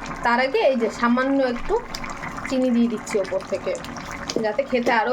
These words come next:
বেশি ভালো হয়। দেখো বন্ধুরা, আমার একদম লাইয়ের তরকারি, মুসুরির ডালের বড়া দিয়ে লাইয়ের তরকারি একদম রান্না কমপ্লিট। তো রান্নাটা ভালো লাগলে অবশ্যই লাইক, কমেন্ট, শেয়ার করবে, আর আমার চ্যানেলটাকে ফলো করে দেবে। আমার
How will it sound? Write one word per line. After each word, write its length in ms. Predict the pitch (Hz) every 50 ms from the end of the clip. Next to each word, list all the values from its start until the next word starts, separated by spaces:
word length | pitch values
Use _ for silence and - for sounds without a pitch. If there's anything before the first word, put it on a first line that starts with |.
| 254 240
বেশি 200 | 233 233 - 240 233 214
ভালো 160 | 208 196 185 - -
হয়। 140 | 185 - - - - - - - - - - - - - - - - - - - - - - - - - - - 254
দেখো 180 | 247 240 233 269 269 269
বন্ধুরা, 300 | 262 262 262 285 311 392 403 330 269 226
আমার 180 | 240 247 254 262 247
একদম 240 | 247 240 240 269 277 277 254
লাইয়ের 220 | 233 240 247 247 247 247
তরকারি, 280 | 240 233 233 220 226 214 214
মুসুরির 360 | 233 233 233 - 262 262 254 233 262
ডালের 220 | 262 262 269 277 254 254
বড়া 160 | 254 254 254 254
দিয়ে 120 | 277 294 311 277
লাইয়ের 220 | 240 240 247 240 240 262
তরকারি 300 | 247 247 247 269 269 339 311 277 247
একদম 260 | 247 233 226 254 262 262 254
রান্না 260 | 240 240 247 254 262 262 240
কমপ্লিট। 460 | 240 240 247 240 262 269 330 415 415 - - - - - - - - - - - - - - - -
তো 60 | 262 247 247
রান্নাটা 340 | 233 240 269 262 262 311 294 240 240
ভালো 140 | 226 240 254 254
লাগলে 200 | 247 254 269 277 254 233
অবশ্যই 340 | 233 254 254 - 285 269 262 240
লাইক, 180 | 226 240 254 247 247 -
কমেন্ট, 260 | 240 233 247 254 269 254 -
শেয়ার 200 | - 254 233 240 240 233
করবে, 260 | 254 240 240 240 294 370 415 - - - -
আর 60 | 220 226 220
আমার 140 | 233 240 233 240
চ্যানেলটাকে 480 | 247 233 240 247 254 247 247 262 262 330 359 -
ফলো 220 | - 233 233 226 214 -
করে 160 | 214 208 202 196
দেবে। 160 | 196 185 175 - - - - - - - -
আমার 140 | 233 247 247